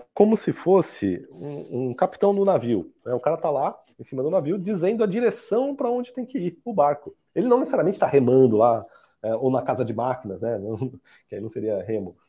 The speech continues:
Eu tô indo pros navios bem antigos aqui, né? Mas, enfim, é, não é ele que tá ali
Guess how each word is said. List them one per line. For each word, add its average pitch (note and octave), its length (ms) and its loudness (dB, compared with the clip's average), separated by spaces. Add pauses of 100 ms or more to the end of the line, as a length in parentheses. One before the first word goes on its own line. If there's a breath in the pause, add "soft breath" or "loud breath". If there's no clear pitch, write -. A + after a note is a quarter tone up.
(280)
Eu A2 80 -14
tô A#2+ 160 -4
indo A2+ 120 -4
pros A2 180 -8
navios A2 280 -4
bem A2+ 160 -2
antigos F#2 380 -6
aqui, F#2 220 -8
né? F2+ 100 -12 (480 soft breath)
Mas, E3 140 10
enfim, C#3+ 320 2 (160)
é, E3 140 4
não A#3 120 8
é A3+ 80 10
ele G3+ 180 12
que - 100 -2
tá F3 160 8
ali D#3 320 2